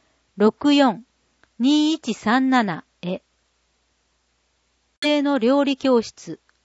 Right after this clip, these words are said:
時、十七日木曜日、十時から十三時。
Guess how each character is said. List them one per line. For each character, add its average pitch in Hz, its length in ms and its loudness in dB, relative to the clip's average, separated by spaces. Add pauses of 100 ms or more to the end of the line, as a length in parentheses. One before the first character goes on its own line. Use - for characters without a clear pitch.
(1160)
時、 240 500 -4 (340)
十 269 280 0
七 - 240 -6
日 262 420 -4
木 208 300 -2
曜 277 260 4
日、 160 180 -12 (640)
十 294 300 0
時 240 120 -4
か 190 140 -4
ら 170 160 -4
十 247 220 -2
三 262 320 -2
時。 - 180 -18